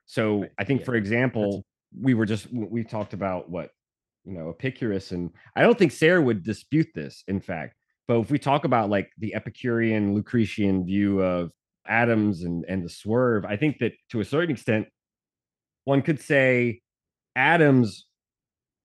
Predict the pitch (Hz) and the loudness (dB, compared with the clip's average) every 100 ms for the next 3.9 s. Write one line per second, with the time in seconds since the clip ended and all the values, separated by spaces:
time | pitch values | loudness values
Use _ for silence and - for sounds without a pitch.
0 | _ - 123 143 147 143 139 123 - - | _ -2 4 6 6 6 4 2 -4 0
1 | 156 139 120 110 - 127 127 117 98 _ | 0 2 0 0 2 4 4 0 -4 _
2 | _ - 120 120 113 98 92 - 117 117 | _ -2 2 2 2 0 -2 0 2 2
3 | 110 - - 120 120 117 101 85 80 | 0 -8 -4 2 4 4 2 -2 -4